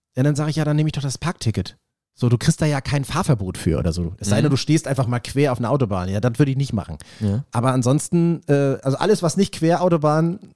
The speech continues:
Speaker 1: ist top. So, <laughs> ne, muss man sich halt selbst für sich entscheiden. Klar.
Speaker 2: Mhm.
Speaker 1: Und das Risiko ist natürlich da. Und je höher das Risiko ist, es ist ja wie bei Aktien, desto, äh, größer kann natürlich auch der Gewinn daraus sein. Weil das ja nicht alle machen. Wäre das kein Risiko, würden's alle machen.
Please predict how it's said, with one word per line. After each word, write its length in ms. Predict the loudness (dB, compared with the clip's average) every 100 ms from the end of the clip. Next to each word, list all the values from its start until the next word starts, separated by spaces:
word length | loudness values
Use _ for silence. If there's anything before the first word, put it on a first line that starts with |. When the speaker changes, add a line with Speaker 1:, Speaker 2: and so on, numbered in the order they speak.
| _ -6
Speaker 1:
ist 180 | -4 0
top. 300 | 0 0 -8 -20 _ -6 -4 -4
So, 220 | 0 2 2
<laughs> 320 | -2 -14 0
ne, 180 | 0 2
muss 180 | 2 2
man 120 | 2
sich 100 | 0
halt 100 | 0
selbst 180 | 2 2
für 80 | 2
sich 140 | 2
entscheiden. 520 | 2 0 -2 -4 -8 -14 _ -2
Klar. 260 | 0 0
Speaker 2:
Mhm. 380 | -4 -16 -20 _
Speaker 1:
Und 100 | 2
das 180 | 2 2
Risiko 460 | 2 2 0 0 0
ist 140 | 2
natürlich 320 | 0 2 0
da. 140 | 2 2
Und 80 | 2
je 80 | 2
höher 180 | 2
das 140 | 2 0
Risiko 340 | 0 2 2
ist, 200 | 2 2
es 120 | 0
ist 80 | 0
ja 100 | 2
wie 80 | 2
bei 140 | 0
Aktien, 440 | -2 -4 0 0 0 -2 0
desto, 560 | 2 0 0 2 0
äh, 260 | -4 -4 -4 -4 -6 -8 -12
größer 300 | 0 2 2
kann 160 | -2 0
natürlich 280 | 0 0 0
auch 100 | -2
der 120 | -2
Gewinn 240 | 0 0
daraus 280 | 0 0 -2
sein. 240 | -2 -4 -4 _ 0
Weil 100 | 2
das 100 | 2
ja 100 | 2
nicht 140 | 2
alle 140 | 2
machen. 260 | 2 -2 -4
Wäre 100 | 0
das 120 | 0
kein 140 | 0 0
Risiko, 380 | 2 2 2 2
würden's 160 | 2
alle 160 | 0 -4
machen. 240 | -6 -10